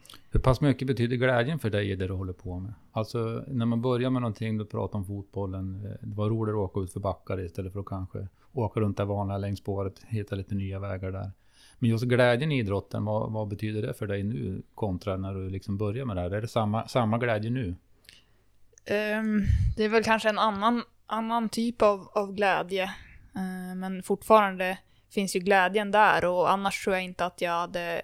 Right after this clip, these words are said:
Speaker 2: hållit på med det fortfarande, för det är, det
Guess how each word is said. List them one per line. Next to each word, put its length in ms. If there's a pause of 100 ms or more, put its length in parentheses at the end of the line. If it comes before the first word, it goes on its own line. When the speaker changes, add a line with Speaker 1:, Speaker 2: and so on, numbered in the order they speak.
Speaker 2:
hållit 240
på 280 (120)
med 280
det 60
fortfarande, 560
för 140
det 320
är, 60 (1400)
det 280